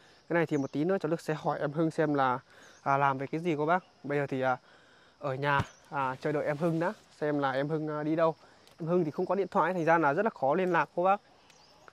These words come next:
Cháu Đức sẽ đi, à, xuống dưới nhà ở dưới kia để hỏi đã xem là em Hưng có ở nhà không. Thì có lẽ là bây giờ cháu Đức sẽ phải là, à, dừng ghi hình lại một chút cô bác ạ. Để một tí nữa gặp em Hưng thì cháu Đức sẽ ghi hình sau.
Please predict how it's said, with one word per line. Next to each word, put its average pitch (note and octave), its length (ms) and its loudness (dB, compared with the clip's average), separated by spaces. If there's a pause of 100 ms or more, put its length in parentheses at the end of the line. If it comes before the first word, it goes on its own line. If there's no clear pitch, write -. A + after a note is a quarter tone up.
(120)
Cháu D3+ 60 -6
Đức D3+ 120 -4
sẽ C#3+ 140 0
đi, D#3 140 2
à, D3+ 160 2
xuống C#3+ 300 -4
dưới D3 100 -2
nhà C3 460 0 (680)
ở B2 120 -6
dưới B2+ 120 -6
kia D#3 200 0
để C3 100 0
hỏi B2 260 0
đã C#3+ 120 -4
xem D3 240 -2
là C#3 80 0
em C#3 100 -4
Hưng D#3 140 -4
có D#3+ 120 -2
ở E3 60 -2
nhà D3 160 -4
không. E3 240 0 (500)
Thì - 100 -8
có C3+ 80 2
lẽ C#3+ 120 2
là D#3+ 200 4
bây D3 120 2
giờ C#3+ 80 2
cháu C3+ 100 -6
Đức D#3 100 -4
sẽ D#3 140 -2
phải D3+ 240 -2
là, B2 200 -2 (400)
à, C3+ 140 0
dừng C#3+ 200 0
ghi D3+ 100 0
hình D#3 160 0
lại B2 100 -2
một C3+ 120 -8
chút G3+ 120 -4
cô E3+ 100 -2
bác E3 180 2
ạ. E3 100 -2
Để C3 120 -6
một C3 160 -8
tí D3 120 -2
nữa G3 120 -4
gặp D#3 140 2
em D3 120 0
Hưng D#3+ 180 -2
thì D3 80 -6
cháu C#3 80 -6
Đức D#3+ 100 -6
sẽ C#3+ 140 -4
ghi E3 120 0
hình D#3 160 -2
sau. E3 260 0